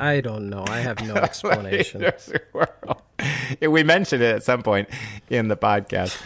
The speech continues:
Speaker 2: but it, see, I don't remember what else it was that we discussed, but I know that today we're gonna have another good discussion, and it's probably gonna be kind of varied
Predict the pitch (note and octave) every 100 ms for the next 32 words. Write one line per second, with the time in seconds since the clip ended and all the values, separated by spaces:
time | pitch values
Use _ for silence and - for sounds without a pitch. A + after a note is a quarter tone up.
0 | - - F#2 A#2 A#2 A2 - C3+ B2+ A#2
1 | B2 A2 G#2+ G#2+ G2+ G2 G2 F#2+ F#2+ G#2
2 | F#2 F#2+ F2+ F2+ - - F#2+ F2+ - G2
3 | - - _ _ _ _ _ - A2 A#2
4 | B2+ A2+ G2+ - F#2+ A2+ A2 F#2+ G2+ G2+
5 | G2 G2 G2 G2 G2 G2 - G2+ - F#2+
6 | G2 F#2+ - C3 C3 G#2+ G2 F#2 - G2+
7 | F2 F#2+ F#2 D#2+ E2+